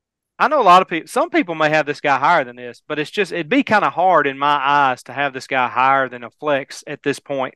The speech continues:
right now. Um, but my flex play this week, man, is, is, is Javonte Williams,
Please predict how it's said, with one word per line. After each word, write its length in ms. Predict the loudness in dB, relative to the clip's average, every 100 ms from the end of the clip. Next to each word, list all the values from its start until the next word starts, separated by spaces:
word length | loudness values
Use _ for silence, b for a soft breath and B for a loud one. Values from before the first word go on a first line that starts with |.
| -4
right 260 | 0 0
now. 320 | 2 0 0 -4 b b _ -2
Um, 380 | 2 2 0 -2
but 140 | -2
my 200 | 2 2
flex 320 | 2 2 2
play 220 | 2 2
this 180 | 2 -2
week, 260 | -6 -6 -4
man, 240 | -4 -4
is, 180 | -6 -10 -12
is, 260 | -12 -12 -6
is 200 | -4 0
Javonte 420 | 4 4 4 2
Williams, 560 | 4 2 0 -6 -20